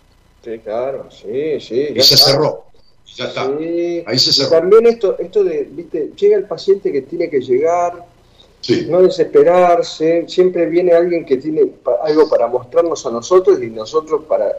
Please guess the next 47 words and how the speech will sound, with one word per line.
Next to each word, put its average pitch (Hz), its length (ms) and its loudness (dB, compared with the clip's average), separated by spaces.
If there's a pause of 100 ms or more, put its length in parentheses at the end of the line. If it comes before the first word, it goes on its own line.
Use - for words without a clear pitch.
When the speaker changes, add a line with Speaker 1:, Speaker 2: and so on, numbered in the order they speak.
Speaker 1:
a 107 180 -2
él. 170 360 4 (500)
E-, 170 220 2
esto 190 200 4
me 165 100 4
parece 160 300 0
que 147 120 2
es, - 220 -4 (440)
que 139 120 2
es 139 100 -2
muy 160 160 2
interesante 107 680 0
también. 101 480 -4 (1500)
Speaker 2:
Por 104 120 -4
Speaker 1:
Ahí - 40 -6
estás 135 160 4
Speaker 2:
supuesto. 127 260 6
Speaker 1:
leyendo 117 300 0
algún 120 140 2
mensaje. 107 540 -4 (380)
Speaker 2:
No, 180 220 2
estoy 175 160 4
leyendo 156 280 4
un 131 60 4
poco 185 200 4
y 139 100 2
te 117 80 2
escucho 131 380 4
las 123 100 6
dos 127 100 2
cosas. - 680 0
Claro 185 240 4
que 131 80 4
es 104 80 2
muy 127 100 4
interesante, 113 640 2
Speaker 1:
No, 180 180 4
quiero 185 100 2
Speaker 2:
pero 139 160 4
Speaker 1:
escuchar 165 200 -6
Speaker 2:
sa-, 160 40 -10
Speaker 1:
mensajes. 160 300 -2
Speaker 2:
sa-, - 160 -2
¿sabés 196 260 2
por 165 180 0
qué? 202 160 4
Porque, 127 540 0